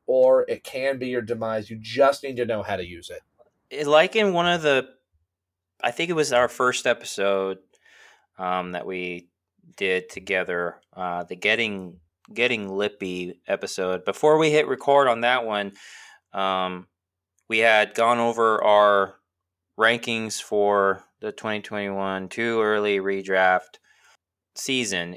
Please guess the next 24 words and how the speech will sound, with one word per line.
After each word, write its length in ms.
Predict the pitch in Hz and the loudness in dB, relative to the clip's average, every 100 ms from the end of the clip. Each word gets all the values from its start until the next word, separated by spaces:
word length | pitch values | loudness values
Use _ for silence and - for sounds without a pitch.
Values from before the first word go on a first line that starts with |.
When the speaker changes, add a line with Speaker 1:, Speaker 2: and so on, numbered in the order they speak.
| - | -4
Speaker 2:
and 480 | 110 110 107 104 - - - _ _ - | 0 0 0 -4 -12 -20 -20 _ _ -2
one 160 | 113 | 0
of 80 | 120 | 2
the 80 | 117 | 0
questions 380 | - 120 120 110 | 4 2 2 -4
I 60 | |
believe 320 | 98 104 117 107 | -2 -2 -4 -2
you 120 | 101 | 0
had 120 | 98 | 4
asked 360 | 101 107 - - | 6 4 2 -4
was, 280 | 98 95 | -2 -2
"Hey, 280 | - 131 101 | -2 -2 0
is 240 | 95 98 101 | -2 -2 0
Michael 280 | 113 - | -2 -2
Thomas 420 | - 113 113 117 110 | -4 -2 -2 -4 -8
anywhere 580 | 107 110 107 107 104 | -10 -10 -6 -2 0
in 160 | 98 101 | -2 -4
your 100 | 95 | -8
top 280 | - 90 - | -4 -6 -6
twelve?" 640 | - 214 202 - - - _ _ _ _ _ - | 0 4 4 2 -4 -20 _ _ _ _ _ -6
And 640 | 110 110 107 104 101 92 - | 0 2 2 0 -4 -6 -2
I 120 | 101 | 0
said, 360 | - 95 92 | -2 -4 -4
"No." 640 | 92 110 147 120 76 69 | -6 -4 2 2 2 -4